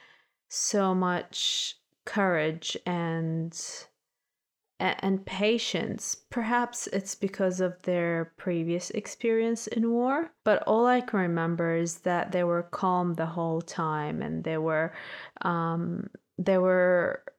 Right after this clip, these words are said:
mostly worried about my education. To put things into perspective, um, I'm Iraqi, but in the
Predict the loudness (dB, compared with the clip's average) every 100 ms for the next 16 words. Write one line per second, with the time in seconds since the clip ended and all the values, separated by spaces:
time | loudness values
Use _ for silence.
0 | _ _ _ _ _ _ _ _ _ _
1 | _ _ _ _ _ 4 6 6 4 2
2 | 2 2 4 4 4 2 -2 -6 -20 _
3 | _ -2 0 2 0 -2 -4 -6 -4 -2
4 | -2 -4 -6 -8 -12 _ _ _ _ _
5 | -4 -2 0 0 2 2 4 2 0 -4
6 | -6 -4 -2 -4 -2 0 2 0 -6 -6
7 | 0 0 0 -2 -4 -2 0 0 0 0
8 | 0 0 -2 -2 -2 -2 _ _ _ _
9 | _ _ 0 2 4 2 0 -2 0 2
10 | 2